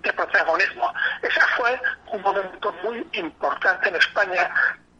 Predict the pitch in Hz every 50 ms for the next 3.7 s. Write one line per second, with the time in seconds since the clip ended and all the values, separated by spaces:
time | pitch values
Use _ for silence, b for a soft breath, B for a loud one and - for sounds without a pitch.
0 | _ _ _ - - - - - 180 175 175 165 165 160 156 214 214 220 - -
1 | 175 - - - 175 175 180 175 180 180 165 165 - 160 151 147 147 160 202 208
2 | 180 156 - - 196 - - 170 165 170 160 165 - - 165 156 156 151 147 147
3 | 139 131 - 135 - - - - - 156 127 - - -